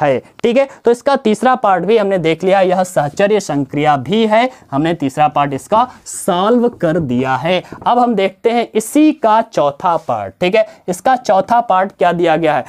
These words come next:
तो दिया गया है एन में स्टार का तत्समक अवयव क्या है। स्टार का तत्समक अवयव क्या है? नेचुरल नंबर्स में,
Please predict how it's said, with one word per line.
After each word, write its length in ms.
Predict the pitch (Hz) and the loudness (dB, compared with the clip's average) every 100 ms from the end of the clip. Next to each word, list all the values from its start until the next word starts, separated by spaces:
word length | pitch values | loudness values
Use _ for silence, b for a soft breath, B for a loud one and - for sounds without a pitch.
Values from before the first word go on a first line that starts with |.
| B - | B -2
तो 60 | |
दिया 320 | 170 190 247 262 | 0 2 2 2
गया 200 | 233 220 | 2 2
है 180 | 233 240 - 226 | 2 0 -2 -2
एन 240 | 277 269 | 2 2
में 360 | 208 190 156 107 B - | 2 0 -2 -6 B -8
स्टार 420 | - - 226 247 277 | -8 0 0 2 0
का 200 | 240 233 | 2 0
तत्समक 500 | 220 185 190 208 220 | 0 0 0 -2 -2
अवयव 320 | 151 147 160 | -2 0 0
क्या 140 | 160 127 | 0 -4
है। 140 | 139 | -4
स्टार 300 | - 247 277 | -2 0 2
का 160 | 269 269 | 0 0
तत्समक 440 | 208 - 208 208 | 0 -2 -2 -2
अवयव 220 | 151 151 | 0 -2
क्या 160 | 151 120 | -2 -6
है? 120 | 113 | -4
नेचुरल 420 | 120 190 196 254 269 | -2 -2 0 0 2
नंबर्स 460 | 226 202 196 - | 0 0 0 0
में, 560 | 147 143 156 196 262 | -4 -2 0 0 0